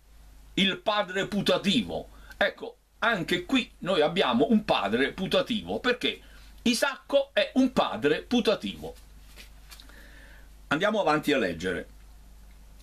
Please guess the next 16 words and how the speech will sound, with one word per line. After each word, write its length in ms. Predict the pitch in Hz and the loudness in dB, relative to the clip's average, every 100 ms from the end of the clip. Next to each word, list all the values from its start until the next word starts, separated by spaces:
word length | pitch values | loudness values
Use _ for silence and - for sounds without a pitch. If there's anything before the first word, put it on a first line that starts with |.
| - | -6
Isacco 760 | - 247 165 - _ - 110 - - - - | 0 0 0 -6 _ -14 -14 -14 -20 -20 -10
supplicò 640 | - 208 - 233 147 117 | -2 -2 0 0 2 0
il 60 | 110 | -2
Signore 600 | - 120 117 101 98 104 | 2 4 4 4 0 0
per 180 | 127 | -2
sua 220 | - 131 117 | -2 0 2
moglie, 540 | 104 95 95 95 - - - - - - - | 4 2 2 0 -2 -14 -20 -20 -20 -20 -6
perché 280 | 160 226 233 | -2 0 0
essa 220 | 226 135 | 0 -2
era 160 | 123 123 | 0 -2
sterile, 640 | - 165 110 87 82 - - - - - - - | -2 -2 -2 -4 -10 -12 -18 -20 -20 -20 -20 -4
e 80 | 202 | -2
il 140 | 202 | -2
Signore 460 | - 254 151 147 160 | -2 2 4 4 2
lo 140 | 175 | 0
esaudì, 520 | 180 180 175 107 95 | 0 2 2 0 -2